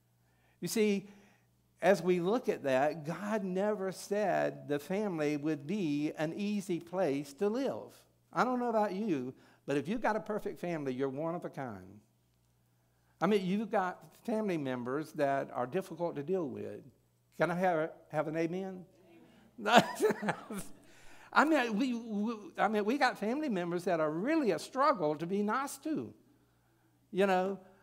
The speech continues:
But God expects us to be godly in the midst of that situation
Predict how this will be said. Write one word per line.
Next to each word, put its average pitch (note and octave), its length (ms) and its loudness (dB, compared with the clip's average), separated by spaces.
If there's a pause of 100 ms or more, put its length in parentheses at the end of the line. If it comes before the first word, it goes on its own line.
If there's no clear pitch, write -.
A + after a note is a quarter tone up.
(360)
But F3+ 460 -2
God A3 340 0
expects A3 580 -2
us D3 280 0
to D#3 260 2 (280)
be F#3+ 140 2
godly F#3+ 720 -2
in F3+ 100 0
the F3+ 100 2
midst G3+ 400 0
of D#3+ 160 2
that G3+ 300 2
situation G3+ 760 -2